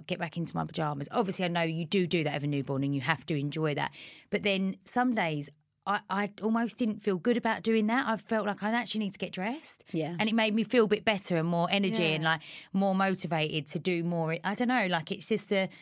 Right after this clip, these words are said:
Speaker 1: being ready and out the house early makes you feel good sometimes, isn't it?
Speaker 2: It does.
Speaker 3: Yeah, it does. It does. Um, yeah, I mean, for your mum having two of you so close together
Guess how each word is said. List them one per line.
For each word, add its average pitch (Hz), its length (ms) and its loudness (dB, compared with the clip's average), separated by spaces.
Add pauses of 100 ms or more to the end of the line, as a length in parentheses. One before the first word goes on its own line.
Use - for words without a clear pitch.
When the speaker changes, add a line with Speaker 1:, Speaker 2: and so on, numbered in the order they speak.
(280)
Speaker 1:
being 247 280 4
ready 165 680 2
and 185 260 0 (120)
out 196 180 0
the 180 80 -4
house 180 300 -2
early 190 300 2
makes 165 300 0
you 180 60 -4
feel 170 180 2
good 180 260 -2
sometimes, 135 640 -4
isn't 147 220 -2
it? 135 220 -4
Speaker 2:
It - 80 -10
does. 196 180 -4
Speaker 3:
Yeah, 175 180 -2
it 185 120 -10
does. 170 380 -6
It - 140 -12
does. 175 340 -8 (380)
Um, 202 460 -2 (240)
yeah, 185 300 -2 (120)
I - 80 -6
mean, 185 360 -2 (220)
for - 180 -6
your 202 140 2
mum 208 280 0
having 175 360 -2
two 202 180 -4
of 175 120 -4
you 175 140 -4
so 175 180 -4
close 165 240 -6
together 156 480 -8